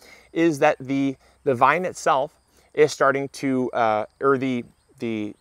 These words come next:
stem end is starting to turn brown. So when the plant is actually feeding the squash,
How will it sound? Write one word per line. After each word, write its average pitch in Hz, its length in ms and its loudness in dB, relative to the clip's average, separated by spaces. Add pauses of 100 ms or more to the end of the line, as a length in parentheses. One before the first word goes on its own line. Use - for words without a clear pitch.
stem 170 500 0
end 104 380 -8
is 123 140 -8
starting 117 300 -4
to 110 60 -8
turn 107 300 -6
brown. 117 440 0 (600)
So 151 420 4 (240)
when 156 280 2
the - 80 0
plant 208 460 -4
is 131 140 -2
actually 143 600 -2
feeding 160 760 -6 (180)
the 123 100 -6
squash, 127 760 2